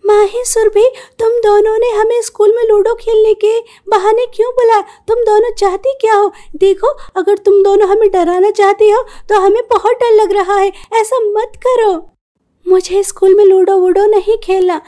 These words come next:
मुझे तुम्हारे खेल का हिस्सा नहीं बनना, मैं तो जा रही हूँ अपने घर।" "डरो नहीं, डरो नहीं, मैं जानती हूँ इस स्कूल में कौन है। अरे, एक बूढ़ी औरत है जिसके साथ हम इस स्कूल में लूडो खेलेंगे।"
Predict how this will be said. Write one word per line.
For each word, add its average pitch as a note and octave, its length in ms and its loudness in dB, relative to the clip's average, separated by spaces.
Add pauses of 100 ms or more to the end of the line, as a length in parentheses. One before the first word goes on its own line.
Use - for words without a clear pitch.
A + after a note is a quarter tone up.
(240)
मुझे G4 180 2
तुम्हारे F#4+ 360 0
खेल F#4+ 240 -2
का G4+ 140 -2
हिस्सा G4 380 -2 (280)
नहीं G#4 300 2
बनना, E4 300 0 (240)
मैं G4 100 2
तो G4+ 140 -2 (100)
जा F#4 200 2
रही E4+ 300 0
हूँ F4 220 0
अपने F#4+ 320 -2
घर।" C#4 280 -6 (560)
"डरो C#4 380 0
नहीं, D#4 420 2
डरो D4 280 0
नहीं, D#4+ 340 2 (320)
मैं F4+ 180 2
जानती C4 440 -2
हूँ C#4+ 220 -2 (260)
इस F4 260 -4
स्कूल B3+ 300 -6
में D4 160 0
कौन D#4+ 340 0
है। C#4+ 180 -4 (340)
अरे, E4+ 180 -4
एक F#4+ 340 -6
बूढ़ी C#4+ 240 -4
औरत E4 460 -4
है C#4+ 160 -4 (300)
जिसके E4+ 360 -4
साथ D4+ 220 -6 (320)
हम G#4+ 220 -4 (120)
इस G4 240 -2
स्कूल B3 320 -8
में D4+ 140 0
लूडो F#4 280 0
खेलेंगे।" B3+ 680 -6